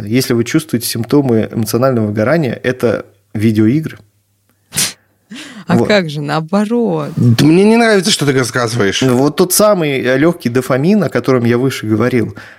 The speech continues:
Speaker 1: это штука, которая на себя подсаживает и которая вызывает дисбаланс. Вы п-, перестаёте получать удовольствие от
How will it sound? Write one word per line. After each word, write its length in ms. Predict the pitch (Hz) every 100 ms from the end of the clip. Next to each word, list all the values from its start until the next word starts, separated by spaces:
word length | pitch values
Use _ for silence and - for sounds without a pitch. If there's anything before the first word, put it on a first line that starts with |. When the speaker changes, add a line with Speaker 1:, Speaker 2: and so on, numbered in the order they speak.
| -
Speaker 1:
это 200 | - 160
штука, 600 | 143 - 196 - 110 107 -
которая 400 | 131 120 165 160
на 80 | 131
себя 280 | - 117 139
подсаживает 800 | 127 - 151 180 120 101 101 -
и 120 | 127
которая 640 | 127 120 147 165 143 123 123
вызывает 840 | 113 113 117 123 123 120 139 127
дисбаланс. 480 | 113 113 123 110 -
Вы 140 | 139
п-, 140 | 180 -
перестаёте 580 | - 135 - 151 196 135
получать 500 | - 123 120 151 123
удовольствие 600 | 110 113 160 - - 110
от 340 | - - -